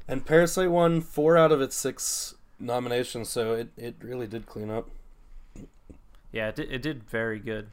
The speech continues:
Speaker 2: which I will say, it was my favorite of the Best Pictures that I, that I was able to see.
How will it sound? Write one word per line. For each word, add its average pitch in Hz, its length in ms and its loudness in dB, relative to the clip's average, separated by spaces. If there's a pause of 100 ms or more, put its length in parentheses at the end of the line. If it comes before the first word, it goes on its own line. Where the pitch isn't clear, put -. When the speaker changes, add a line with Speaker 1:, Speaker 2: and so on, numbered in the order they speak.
(140)
Speaker 2:
which 156 300 -2
I 160 140 2
will 170 120 0
say, 117 300 -2
it 135 160 -2
was 127 540 2
my 120 180 -2
favorite 117 420 -4
of 117 160 -6
the 107 80 -6
Best 101 300 -8
Pictures 104 680 -8 (1200)
that 117 260 0
I, 104 280 -2
that 110 120 -2
I 107 60 -2
was 104 140 -8
able 104 180 -6
to 107 80 -6
see. 107 380 -8